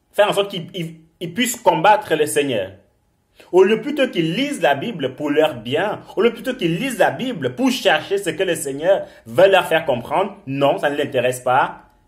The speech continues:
Du coup, ils lisent la Bible pour la combattre. Donc ce courant religieux dit que quand Jésus-Christ va dire à cette femme-là que je n'ai été envoyé qu'aux brebis de la maison, euh, aux bre-, aux brebis perdues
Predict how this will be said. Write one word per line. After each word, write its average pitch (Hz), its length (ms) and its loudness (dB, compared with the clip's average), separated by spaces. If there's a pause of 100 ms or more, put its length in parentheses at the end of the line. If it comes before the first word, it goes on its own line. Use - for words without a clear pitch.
(120)
Du 127 260 -8
coup, 160 360 -6
ils 151 180 -6
lisent 196 200 0
la 131 120 2
Bible 143 360 -4
pour 143 140 -8
la 151 120 2
combattre. 123 580 -2 (960)
Donc 233 260 4
ce 226 100 4
courant 190 600 4
religieux 151 840 0 (240)
dit 170 300 -6
que 220 280 6 (180)
quand 392 280 2
Jésus-Christ 180 600 -2
va 147 160 2
dire 233 380 -2
à - 20 -12
cette 175 160 -2
femme-là 175 440 0
que 190 180 0 (160)
je 139 180 0
n'ai 208 460 2
été 156 320 -2
envoyé 143 500 2
qu'aux 151 140 -2
brebis 135 720 -2 (140)
de 131 100 0
la 135 100 4
maison, 135 540 0 (240)
euh, 131 160 2 (120)
aux 165 80 2
bre-, 160 260 -2
aux 160 100 4
brebis 139 420 -4
perdues 135 720 -2